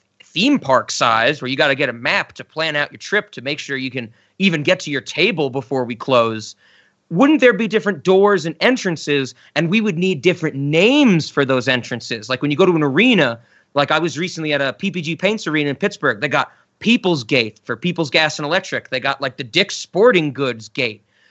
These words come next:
So one of our gates should be the Wild Geese Gate,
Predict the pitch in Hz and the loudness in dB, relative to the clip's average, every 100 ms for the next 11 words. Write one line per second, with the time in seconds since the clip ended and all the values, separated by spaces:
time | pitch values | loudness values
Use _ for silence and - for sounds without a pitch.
0 | _ - 202 180 - _ _ _ - 156 | _ -2 0 0 -4 _ _ _ -12 2
1 | 202 277 277 233 226 - - 139 113 _ | 4 4 4 4 2 -2 -16 -16 -16 _
2 | - 208 240 - 190 139 196 180 156 180 | 2 2 2 -6 -4 -2 0 2 4 4
3 | 180 135 151 240 - - 131 147 | 2 -2 -8 -8 -10 -6 -4 -4